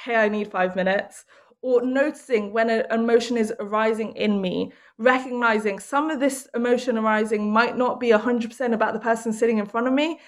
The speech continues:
Some of it could be about it's triggering an old memory, it's, uh, triggering an old emotion, meant I could actually use the words, "I need five minutes"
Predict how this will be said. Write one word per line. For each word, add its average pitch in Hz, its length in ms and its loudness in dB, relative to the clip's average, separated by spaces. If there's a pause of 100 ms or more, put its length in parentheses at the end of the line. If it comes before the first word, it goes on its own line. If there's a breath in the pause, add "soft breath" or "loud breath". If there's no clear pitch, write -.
(120)
Some 247 260 -6
of 254 100 4
it 254 160 -4 (100)
could 220 240 6
be 247 160 -2
about 220 500 0
it's - 180 -8
triggering 233 360 0
an 208 100 2
old 208 220 2
memory, 220 480 2
it's, - 160 -6
uh, - 60 -4
triggering 214 520 -2
an 202 100 0
old 196 300 2
emotion, 226 560 0 (500 loud breath)
meant 254 360 2
I 240 120 0
could 247 220 -6
actually 240 380 -2
use 220 260 0
the 214 80 -4
words, 202 380 0 (460 soft breath)
"I 226 60 -4
need 220 240 0
five 214 240 0
minutes" 196 520 -2